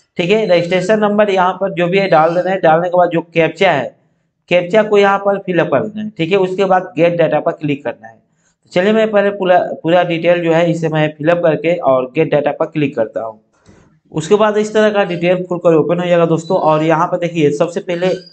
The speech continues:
यहाँ पर farmer का name, किसान का नाम दिखाई देगा, उसके बाद पिता का नाम दिखाई देगा, यहाँ पर mobile number show करेगा last का,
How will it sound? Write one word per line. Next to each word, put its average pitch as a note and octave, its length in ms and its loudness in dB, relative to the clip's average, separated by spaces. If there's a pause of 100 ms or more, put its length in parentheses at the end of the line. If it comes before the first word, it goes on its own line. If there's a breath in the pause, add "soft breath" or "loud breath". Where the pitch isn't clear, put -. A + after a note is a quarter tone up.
(420)
यहाँ E3+ 220 0
पर F#3+ 220 -2
farmer E3+ 480 -2
का E3+ 80 0
name, D3 220 0
किसान D#3+ 360 -2
का E3+ 120 -6
नाम E3+ 220 0
दिखाई E3 260 -2
देगा, E3 240 4
उसके D#3+ 240 -2
बाद D3+ 260 0
पिता D3 240 -2
का D3+ 100 0
नाम D#3 180 0
दिखाई D3+ 240 0
देगा, D#3 280 0
यहाँ C#3 220 0
पर D3 180 -4
mobile C#3+ 340 -2
number D#3 300 -4
show D#3+ 140 -12
करेगा D#3 300 0
last D3+ 240 0
का, E3 180 0